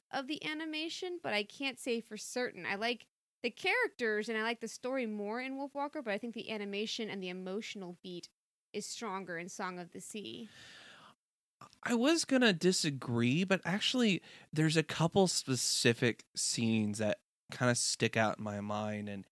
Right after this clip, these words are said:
Speaker 2: um, the fluidity of Song of the Sea, which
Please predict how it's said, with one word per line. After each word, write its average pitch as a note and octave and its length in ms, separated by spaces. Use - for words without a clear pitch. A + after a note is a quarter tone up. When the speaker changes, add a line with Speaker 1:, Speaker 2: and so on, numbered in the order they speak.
Speaker 2:
um, A#2+ 360
the B2 180
fluidity C3 1040
of G#2+ 640
Song A#2+ 400
of A2 100
the G#2 80
Sea, G#2 560
which C#3 420